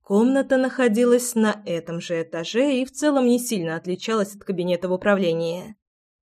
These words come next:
Аскетичная обстановка без излишеств. Стены занимали высокие стеллажи с книгами, различными бумагами, артефактами.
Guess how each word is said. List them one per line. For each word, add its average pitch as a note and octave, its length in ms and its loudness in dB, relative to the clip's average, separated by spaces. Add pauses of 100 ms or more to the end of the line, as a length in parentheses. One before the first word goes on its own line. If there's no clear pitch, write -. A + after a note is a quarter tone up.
(600)
Аскетичная G#3+ 800 0
обстановка G3 640 -4
без E3 240 -2
излишеств. D#3 800 -8 (800)
Стены A3+ 420 4
занимали G3+ 460 6
высокие F#3+ 520 -2
стеллажи G3+ 540 -2
с - 100 -12
книгами, E3 840 -4
различными G#3 680 0
бумагами, E3+ 680 -2
артефактами. F3 1080 -6